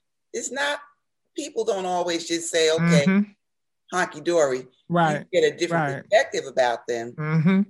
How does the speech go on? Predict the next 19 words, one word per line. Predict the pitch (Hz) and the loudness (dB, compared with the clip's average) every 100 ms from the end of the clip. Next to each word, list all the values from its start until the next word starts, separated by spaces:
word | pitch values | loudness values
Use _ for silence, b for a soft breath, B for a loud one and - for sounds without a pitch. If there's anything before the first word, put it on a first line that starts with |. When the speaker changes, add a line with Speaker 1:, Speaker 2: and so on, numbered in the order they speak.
| _ _ _ - | _ _ _ -4
Speaker 1:
But, | 147 139 - - 135 | 2 2 2 -4 -2
um, | 131 123 123 123 _ _ _ _ _ | -2 -4 -8 -14 _ _ _ _ _
yeah, | 131 123 107 | -6 -4 -4
so | - 135 | -8 -6
that, | 139 156 156 | 2 2 2
that's | - 160 - | 2 0 0
a, | 151 - _ _ _ _ - | -10 -10 _ _ _ _ -6
that's | 147 156 - | -4 -4 -8
the | 139 | -10
second | - 120 113 - | -6 -6 -6 -12
book. | 98 - - B B - | -12 -12 -16 B B 0
Speaker 2:
I | 185 | 2
like | - - 233 | 2 -2 0
the | 202 | 0
dynamics | 175 175 170 175 165 160 151 - | 2 2 2 2 0 -2 -6 -4
of | 160 147 | -2 -2
it, | 143 - _ - | -4 -6 _ -6
of | 156 147 | -4 -2
it | 127 | -6